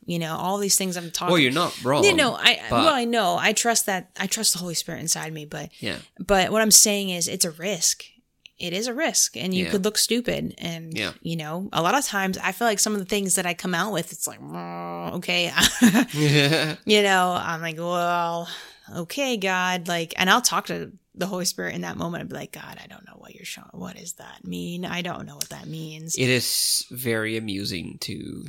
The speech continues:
Speaker 2: hear you work things out
Speaker 1: <laughs>
Speaker 2: with
Speaker 1: Yeah.
Speaker 2: God as you're praying for people. It's one of my favorite things.
Speaker 1: It is.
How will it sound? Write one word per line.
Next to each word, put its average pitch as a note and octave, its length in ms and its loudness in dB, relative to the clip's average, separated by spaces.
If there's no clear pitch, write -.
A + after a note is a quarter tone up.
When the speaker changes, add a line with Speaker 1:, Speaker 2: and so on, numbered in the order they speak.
Speaker 2:
hear A2+ 200 2
you G#2 280 -2
work E2 160 0
things A2 360 -2
out E2+ 300 2
Speaker 1:
<laughs> - 380 -14
Speaker 2:
with A#2 180 -2
Speaker 1:
Yeah. F#3+ 240 0
Speaker 2:
God F3 580 0
as A#2 180 -2
you're G#2+ 140 -2
praying G#2+ 260 -4
for A2+ 120 -6
people. - 260 -6
It's - 320 -6
one - 140 -6
of - 60 -8
my - 100 -8
favorite - 360 -12
things. - 420 -12
Speaker 1:
It E3+ 120 -6
is. F#3 460 -2